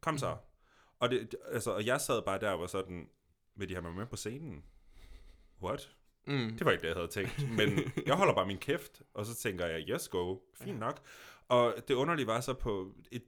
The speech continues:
Speaker 1: ti dage efter, så stod vi på en scene foran femten tusind mennesker, og det var min ilddåb i drag.
Speaker 2: Det var en vild start alligevel.
Speaker 1: Det var, det var en syg start.
Speaker 2: Aha.
Speaker 1: Men
Speaker 2: Altså,
Speaker 1: det var
Speaker 2: var
Speaker 1: også
Speaker 2: du,
Speaker 1: det
Speaker 2: var du i, i drag, eller var du
Speaker 1: Genderfuck.
Speaker 2: Okay, ja,
Speaker 1: Altså
Speaker 2: super.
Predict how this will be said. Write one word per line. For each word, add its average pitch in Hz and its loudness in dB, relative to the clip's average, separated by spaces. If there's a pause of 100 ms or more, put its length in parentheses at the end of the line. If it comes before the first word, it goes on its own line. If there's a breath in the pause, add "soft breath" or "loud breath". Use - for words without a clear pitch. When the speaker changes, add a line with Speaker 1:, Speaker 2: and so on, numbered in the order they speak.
Speaker 1:
ti 214 -2
dage 175 0
efter, 160 -4 (220)
så 131 -4
stod 139 -2
vi 107 -2
på 110 -4
en 107 -2
scene 123 -4
foran 107 -4
femten 117 -6
tusind 107 -8
mennesker, 92 -6 (120)
og 110 -4
det 123 0
var 113 0
min 110 0
ilddåb 104 0
i 87 -4
drag. 80 -2 (760)
Speaker 2:
Det 147 -2
var 143 0
en 139 2
vild 147 6
start 113 4
alligevel. 107 -2
Speaker 1:
Det 170 8
var, 175 8 (160)
det 156 6
var 151 6
en 151 4
syg 196 2
start. 87 2
Speaker 2:
Aha. 127 6 (220)
Speaker 1:
Men 139 4
Speaker 2:
Altså, 143 6
Speaker 1:
det - 8
var 147 10
Speaker 2:
var 139 10
Speaker 1:
også 120 2
Speaker 2:
du, 120 4
Speaker 1:
det - 0
Speaker 2:
var 131 10
du 214 0
i, 113 -4
i 117 -4
drag, 113 -2
eller 104 0
var 104 4
du 107 -2 (180)
Speaker 1:
Genderfuck. 120 4
Speaker 2:
Okay, - 8
ja, - 6
Speaker 1:
Altså 127 4
Speaker 2:
super. 120 2